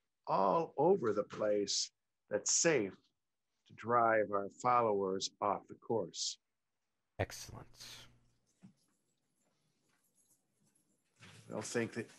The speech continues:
Speaker 1: you know, that way you're free, a little bit free of possibly being found out.
Speaker 2: Very well. Well, gentlemen, this was a very fruitful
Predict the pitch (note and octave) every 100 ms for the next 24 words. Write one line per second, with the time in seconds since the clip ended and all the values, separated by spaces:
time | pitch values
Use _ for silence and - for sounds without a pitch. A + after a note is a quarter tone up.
0 | G#2 F#2 G2+ G#2+ A2+ A2 G#2+ A#2 A#2 -
1 | A#2+ G#2+ - A2+ A#2+ A2+ - - B2 A2+
2 | G#2 F#2+ - G2+ G2 F#2+ F2+ - - -
3 | _ _ _ _ _ _ - A2+ - G2+
4 | F#2 G2 F#2 G#2 G#2 F2+ - G#2 F#2 F#2
5 | F#2 D2 _ - _ _ _ _ _ _
6 | _ _ _ _ _ _ _ _ _ _
7 | _ _ _ - F2 F#2 F2 G#2+ - -
8 | _ _ _ _ _ _ _ _ _ _
9 | _ _ _ _ _ _ _ - - _
10 | _ _ _ _ - G#2 A2+ - - _
11 | - G2+ G2+ F2+ F2 F2+ F#2 - F#2 -
12 | F2+ F2 E2+ F2 D#2+ - - _ _ _
13 | _ _ - G#2 F#2+ - F#2+ F2+ D#2+